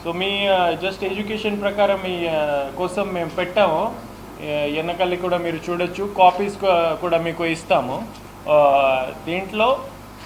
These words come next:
నేను క్రక్స్ ఎక్స్‌ప్లెయిన్ చేస్తాను, ఎలా ఈ అంత ర్యాకెట్ ఎలా నడుస్తుంది అని. కొంతమంది ఎవరైతే కింగ్ పిన్ ఉంటారు ఆ బెట్టింగ్ ర్యాకెట్‌కి, వీళ్ళు ఏం చేస్తారు, కొంతమందికి <clears throat> అరేంజ్ చేస్తారు, "నాకు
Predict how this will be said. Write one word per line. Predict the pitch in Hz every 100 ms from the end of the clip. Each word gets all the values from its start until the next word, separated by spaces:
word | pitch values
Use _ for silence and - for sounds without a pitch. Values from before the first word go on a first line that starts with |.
| - -
నేను | 160 180 185
క్రక్స్ | 196 220 -
ఎక్స్‌ప్లెయిన్ | 208 208 214 196 190
చేస్తాను, | 170 170 151
ఎలా | 156 170
ఈ | 180 180 175
అంత | 165 156 151
ర్యాకెట్ | 165 151 160 185 175
ఎలా | 170 170
నడుస్తుంది | 156 147 - 127 117
అని. | - - - - - - - - - - -
కొంతమంది | 175 185 202 208 208 262 - - - 165 165 170
ఎవరైతే | 170 185 208 208 233 240 220
కింగ్ | 214 220 220
పిన్ | 240 226
ఉంటారు | 208 190 151 123 - - - -
ఆ | 147
బెట్టింగ్ | 165 175 185 180
ర్యాకెట్‌కి, | 151 143 135 - - 139
వీళ్ళు | 170 202
ఏం | 214
చేస్తారు, | 208 202 214 220
కొంతమందికి | 220 196 208 214 202 202 202 - 240 254 - -
<clears throat> | 277 233 165
అరేంజ్ | 175 202 202
చేస్తారు, | 190 175 160 139 - -
"నాకు | 147 151 185 220